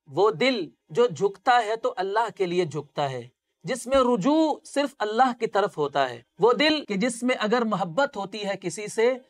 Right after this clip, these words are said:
तो अल्लाह की खातिर होती है, अगर किसी से नफरत होती है तो अल्लाह की खातिर होती है, अगर किसी को देता है तो अल्लाह के लिए, अगर किसी से हाथ रोक लेता है तो अल्लाह की खातिर।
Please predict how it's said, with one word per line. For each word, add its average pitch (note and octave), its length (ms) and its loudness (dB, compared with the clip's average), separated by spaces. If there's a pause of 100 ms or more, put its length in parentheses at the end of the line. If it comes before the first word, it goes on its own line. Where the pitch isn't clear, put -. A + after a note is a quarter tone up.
(160)
तो A#3+ 60 2
अल्लाह G#3+ 460 0
की C4 220 -4
खातिर F3+ 400 0
होती C#3 300 -6
है, A#2 240 -16 (140)
अगर F#3 220 0
किसी A#3 280 -8
से A#3 140 -2
नफरत G#3+ 460 -2
होती G#3 300 -2
है C#4 240 -2 (280)
तो B3+ 60 2
अल्लाह A#3 380 2
की C#4+ 160 -4
खातिर F#3+ 360 2
होती D3 340 -8
है, A#2+ 260 -12
अगर E3+ 220 -4
किसी G3 220 -8
को G#3 160 -4
देता E3 360 0
है A#3+ 140 2
तो C#4 120 -4
अल्लाह G#3+ 380 0
के G#3 160 -2
लिए, D#3 380 0 (240)
अगर F#3+ 220 2
किसी G#3+ 320 -2
से G#3+ 160 2
हाथ F3+ 340 4
रोक G3 320 2
लेता F#3 320 -4
है A#3 80 0
तो - 140 -4
अल्लाह G3+ 320 2
की F3+ 140 -8
खातिर। C#3 440 -4